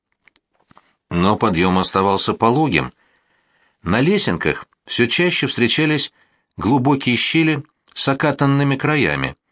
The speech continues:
Цепляться за них можно было, не опасаясь поранить руку. Когда Артем обернулся в следующий раз,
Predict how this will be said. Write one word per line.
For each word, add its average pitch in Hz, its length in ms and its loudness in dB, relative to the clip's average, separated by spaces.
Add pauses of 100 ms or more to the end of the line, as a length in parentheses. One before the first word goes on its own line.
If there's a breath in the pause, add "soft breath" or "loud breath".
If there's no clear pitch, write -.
(260)
Цепляться 82 560 -2
за 85 120 0
них 82 200 0
можно 87 320 0
было, 82 340 0 (100)
не 87 140 0
опасаясь 87 560 0
поранить 87 440 0
руку. 85 380 -2 (1400)
Когда 78 280 2
Артем 85 260 2
обернулся 87 500 2
в - 40 -6
следующий 92 380 0
раз, 139 280 -2